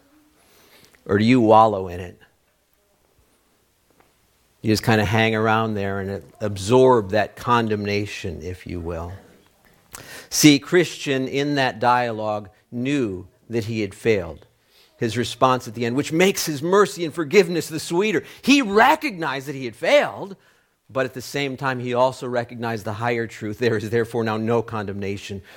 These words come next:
for those who are in Christ Jesus." He recognized that his chains were broken, that he was free. The grace and love of God had set him free.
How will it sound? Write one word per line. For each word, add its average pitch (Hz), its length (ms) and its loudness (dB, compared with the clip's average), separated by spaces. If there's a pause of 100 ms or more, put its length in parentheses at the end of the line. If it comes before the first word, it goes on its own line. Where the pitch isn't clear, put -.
for 113 120 0
those 101 280 -2
who 107 100 -6
are 98 80 -2
in 95 140 -4
Christ 95 340 -4
Jesus." 98 580 -8 (300)
He 139 160 6
recognized 127 640 2
that 120 80 -8
his 107 120 -12
chains 123 440 -6
were 107 120 -8
broken, 117 440 -2 (180)
that 127 120 0
he 135 160 -2
was 113 220 -6
free. 131 460 -4 (260)
The 127 100 0
grace 135 540 0 (100)
and 117 240 -8
love 123 380 0
of 104 200 -10
God 113 300 -2 (120)
had 117 180 -6
set - 380 -2
him 110 200 -8
free. 95 460 -10